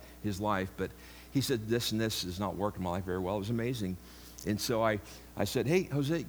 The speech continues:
could I," I already p-, bought the, the case. I said, "May I pray for ten seconds for you?" And he looks at me. If you pray, if you say pray, it's too scary, too open-ended. They might think you're gonna start yelling or something.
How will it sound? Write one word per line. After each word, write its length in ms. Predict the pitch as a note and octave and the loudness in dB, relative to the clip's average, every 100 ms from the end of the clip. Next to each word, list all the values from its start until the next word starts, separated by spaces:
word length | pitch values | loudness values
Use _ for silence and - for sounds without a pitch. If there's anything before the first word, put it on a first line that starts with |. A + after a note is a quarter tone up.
| - | -4
could 100 | F3+ | -4
I," 140 | - - - G2 | -4 -10 -14 -4
I 40 | G#2 | 0
already 180 | C#3 | 2
p-, 120 | C#3 C#3 | 2 0
bought 240 | A2+ A2 - | 0 0 0
the, 140 | G2+ F2+ - | -4 -4 -8
the 80 | |
case. 360 | F#2+ F#2+ E2+ - | -4 -2 -2 -2
I 40 | |
said, 240 | G2 B2 A2 - - - - | -4 -2 -4 -6 -18 -16 -6
"May 180 | C3+ E3 | 0 0
I 40 | |
pray 340 | A3 E3 D3 G#2+ | 0 2 0 0
for 180 | - | -2
ten 380 | F2+ - D#3+ E3 | -4 -2 0 2
seconds 480 | D#3+ B2 A2 - - | 2 0 -2 -4 -10
for 160 | - D#2 | -8 -6
you?" 260 | C#2+ C2+ - - - - - - - - | -4 -6 -10 -18 -20 -20 -20 -20 -8 0
And 100 | A#2 | 4
he 100 | C3 | 4
looks 180 | C#3 | 2
at 60 | D#3 | 0
me. 220 | D3 G#2 - - | 0 -2 -4 -6
If 120 | - | 2
you 100 | C#3 | 2
pray, 340 | - F#3 E3+ - - | 4 4 4 0 -6
if 120 | G#2 | -4
you 80 | A#2 | 0
say 180 | B2+ | 0
pray, 580 | G#2+ - B2+ B2+ E2+ E2 F#2 - | 0 0 2 2 0 -4 -10 -10
it's 120 | G2+ | -8
too 160 | - A#2 | -4 -4
scary, 400 | - F2+ B1 - - - - - | -2 -4 -4 -10 -14 -20 -20 -8
too 200 | - C3+ | 2 4
open-ended. 500 | A#2+ A2 G2 F2+ D#2 - - - - - - | 4 2 0 0 -4 -10 -16 -18 -18 -18 -2
They 80 | A2+ | 2
might 200 | C#3 A#2+ | 4 4
think 200 | C#3 B2+ | 0 0
you're 100 | A2 | 0
gonna 120 | G2+ | 0
start 260 | F2+ A2+ - | 0 0 0
yelling 380 | G2 G#2+ F2 D#2 | 0 0 -2 -6
or 60 | |
something. 480 | - - - D2 C2 | -6 -8 -8 -8 -8